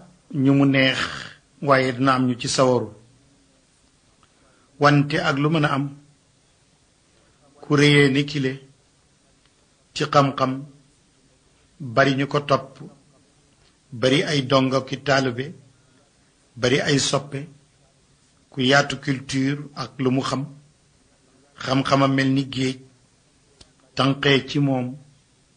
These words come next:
ay góor yu bare ki jigéen, mu am bëbb mu di faydu boo xam ne,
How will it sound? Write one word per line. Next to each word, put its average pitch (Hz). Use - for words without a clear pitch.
ay 143
góor 127
yu 131
bare 127
ki 127
jigéen, 123
mu 160
am 139
bëbb 143
mu 135
di 131
faydu 135
boo 131
xam 131
ne, 123